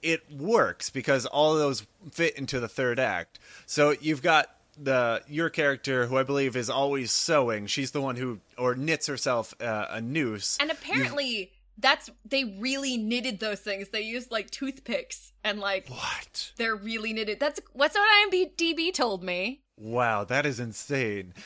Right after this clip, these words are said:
Speaker 1: But you've got, like, another person who's the, the characteristic nerd who does all, like, the
Speaker 2: Mac.
Speaker 1: calculations and whatnot. Uh, you've got the other one who's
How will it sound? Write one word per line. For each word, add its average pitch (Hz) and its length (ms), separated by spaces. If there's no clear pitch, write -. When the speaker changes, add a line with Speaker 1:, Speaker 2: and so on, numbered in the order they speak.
Speaker 1:
But 147 220
you've 143 160
got, 156 240
like, 139 180
another 147 320
person 143 480
who's 127 360
the, 123 280
the 123 80
characteristic 131 840
nerd 127 640
who 131 80
does 131 220
all, 123 160
like, 120 220
the 120 60
Speaker 2:
Mac. - 40
Speaker 1:
calculations 127 800
and 117 100
whatnot. 110 560
Uh, 127 220
you've 127 140
got 139 180
the 131 380
other 143 240
one 135 220
who's 127 420